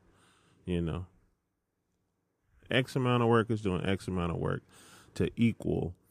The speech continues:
ten thousand products an hour. Okay? That's a math equation. Reality is that everybody ain't gonna do the number that you have set to meet your goal.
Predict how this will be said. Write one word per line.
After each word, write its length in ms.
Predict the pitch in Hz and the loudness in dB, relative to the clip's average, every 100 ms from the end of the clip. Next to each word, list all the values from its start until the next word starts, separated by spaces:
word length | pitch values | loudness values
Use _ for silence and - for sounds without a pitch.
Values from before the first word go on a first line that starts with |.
| _ - _ | _ -20 _
ten 240 | - 107 104 | 6 6 8
thousand 400 | 90 90 87 85 | 6 6 4 2
products 640 | 85 80 80 - - - - _ - - | 4 4 2 -4 -10 -16 -18 _ -20 -4
an 100 | 95 | 0
hour. 400 | 90 53 53 87 - - - - | 2 0 -4 -8 -12 -14 -12 -8
Okay? 380 | 80 82 85 80 - - - - | -6 -4 -2 -2 -6 -16 -20 -8
That's 280 | - 165 175 | 4 4 6
a 100 | - | 4
math 420 | 135 131 147 170 - | 6 6 4 4 0
equation. 580 | - 73 - - 110 - _ _ _ _ _ _ _ _ _ _ _ _ - | 0 0 0 -4 -14 -16 _ _ _ _ _ _ _ _ _ _ _ _ 2
Reality 960 | 107 127 - 151 285 262 131 98 90 95 | 8 8 8 6 6 6 6 6 8 8
is 460 | 53 65 - - - _ _ 92 | 6 -2 -6 -16 -20 _ _ 0
that 340 | 98 87 92 - - - - - | 4 6 4 -2 -18 -20 -20 0
everybody 720 | - 185 226 208 190 196 196 - - - - - | 6 8 10 10 10 10 6 2 -14 -20 -4 6
ain't 180 | 180 | 8
gonna 220 | 180 185 185 | 10 8 10
do 340 | 226 214 127 - - - | 10 8 6 0 -4 -2
the 140 | 120 123 | 6 8
number 300 | 127 120 113 | 10 10 10
that 260 | 107 107 | 10 8
you 80 | 95 | 6
have 120 | 107 - | 4 4
set 420 | - - - - _ _ _ _ _ _ _ _ _ - - - | 2 0 0 -8 _ _ _ _ _ _ _ _ _ -20 -20 2
to 100 | 143 | 8
meet 220 | 117 107 | 8 8
your 120 | 117 | 6
goal. 420 | 120 113 - - | 8 6 6 2